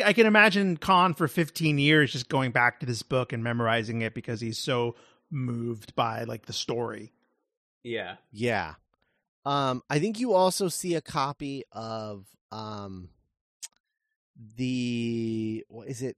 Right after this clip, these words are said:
Speaker 3: It's, it's not, no, Mel-, Melville is, um,
Speaker 1: Moby Dick.
Speaker 3: is Moby Dick. Who, uh, wh-, who's the one that, Paradise Lost, right? Um,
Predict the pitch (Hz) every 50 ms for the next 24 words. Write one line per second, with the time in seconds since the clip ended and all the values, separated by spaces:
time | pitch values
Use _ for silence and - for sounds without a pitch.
0 | _ - 131 123 - - - - 135 - - 165 170 175 165 151 - _ _ _
1 | _ _ _ _ _ _ _ - 135 127 110 107 123 143 160 185 175 147 143 165
2 | 170 180 180 165 175 160 156 147 139 127 123 110 104 - 117 104 101 92 90 90
3 | 92 _ _ _ - 127 117 104 98 95 - _ _ _ _ - 113 101 127 123
4 | 117 98 107 87 - 110 90 76 - _ _ _ _ _ _ - 165 170 156 -
5 | _ - 131 139 131 131 123 120 117 110 104 95 - _ - 135 156 - - 151
6 | 196 226 214 233 233 202 196 190 185 175 151 - _ _ _ _ _ - - 202
7 | 196 190 185 175 165 - - 147 156 165 180 190 190 - - - - - 196 196
8 | 208 214 202 - _ _ _ _ _ - 143 151 143 139 139 135 131